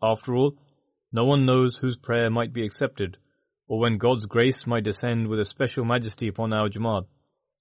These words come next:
I publish herein the words of that prayer to express the anguish of my own heart,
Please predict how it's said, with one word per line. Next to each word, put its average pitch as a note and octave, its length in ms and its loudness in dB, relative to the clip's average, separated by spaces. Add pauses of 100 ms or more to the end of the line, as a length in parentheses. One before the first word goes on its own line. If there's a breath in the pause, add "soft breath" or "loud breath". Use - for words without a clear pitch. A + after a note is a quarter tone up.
(1000)
I A2 80 -2
publish C3 400 0
herein C3 320 2
the A2+ 100 0
words B2 300 2
of A2 80 -8
that A#2 220 -2
prayer A#2 320 0
to A2+ 160 -4
express - 460 -4
the A#2 200 -8
anguish A#2+ 480 -4
of A2 100 -8
my A2+ 140 0
own A#2 160 -2
heart, A#2+ 340 -4